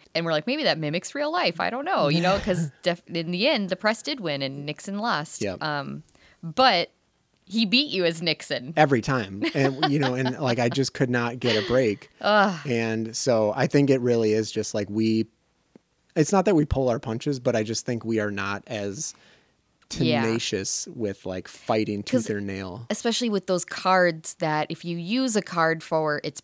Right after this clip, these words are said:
Speaker 1: power, you have to discard it.
Speaker 2: Yeah, you lose
Speaker 1: You,
Speaker 2: it
Speaker 1: it's
Speaker 2: for us in the
Speaker 1: out of
Speaker 2: game.
Speaker 1: the game. And so, like, I always think, like, "Well, I don't wanna do that right now.
Speaker 2: Yeah, 'cause I'm
Speaker 1: I'm gonna
Speaker 2: always waiting
Speaker 1: save
Speaker 2: for the
Speaker 1: it for
Speaker 2: perfect
Speaker 1: later."
Speaker 2: moment.
Speaker 1: Yeah.
Speaker 2: Yeah.
Speaker 1: It's like, "Oh, I don't wanna, like, yeah,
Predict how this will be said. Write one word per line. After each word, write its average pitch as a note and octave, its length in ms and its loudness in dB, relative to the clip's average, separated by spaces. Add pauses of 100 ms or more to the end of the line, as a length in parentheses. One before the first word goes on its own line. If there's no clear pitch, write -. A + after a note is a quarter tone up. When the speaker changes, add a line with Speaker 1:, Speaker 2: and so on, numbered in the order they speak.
Speaker 1:
power, D#3 680 2 (720)
you F3 200 0
have E3 240 4
to D#3+ 100 -4
discard C#3 600 -6
it. - 160 -8
Speaker 2:
Yeah, G2+ 140 2
you A2+ 180 0
lose A2 140 2
Speaker 1:
You, F#3 80 2
Speaker 2:
it - 80 0
Speaker 1:
it's - 100 -4
Speaker 2:
for G#2 80 0
us F#2+ 160 -4
in E3 40 8
the F3+ 60 10
Speaker 1:
out G3 100 6
of G3 100 2
Speaker 2:
game. E3+ 60 -6
Speaker 1:
the E3 60 -2
game. C#3 440 -4
And E3 180 -2
so, - 80 0
like, D#3+ 180 2
I E3+ 120 4
always F3 180 2
think, E3+ 180 -4
like, D#3 140 -8
"Well, G3+ 160 -2
I G#3 60 2
don't G3+ 100 2
wanna G3 160 0
do F3+ 140 -2
that E3 180 -2
right D3+ 180 -8
now. D#3+ 560 -4
Speaker 2:
Yeah, A2 200 0
'cause D3 180 -2
I'm C#3 80 4
Speaker 1:
I'm C3+ 60 4
gonna C3 100 6
Speaker 2:
always B2+ 160 4
waiting E3+ 220 6
Speaker 1:
save A#3+ 60 2
Speaker 2:
for - 60 6
the - 60 8
Speaker 1:
it - 100 4
for - 80 0
Speaker 2:
perfect D#3+ 120 2
Speaker 1:
later." F#3+ 380 2
Speaker 2:
moment. C3+ 180 -4
Speaker 1:
Yeah. D3+ 340 2
Speaker 2:
Yeah. - 80 -10
Speaker 1:
It's D#3+ 160 -6
like, D#3 160 -4
"Oh, F#3+ 140 4
I F3 140 4
don't F3+ 120 2
wanna, E3 180 0
like, D3 240 -2
yeah, D#3+ 240 -6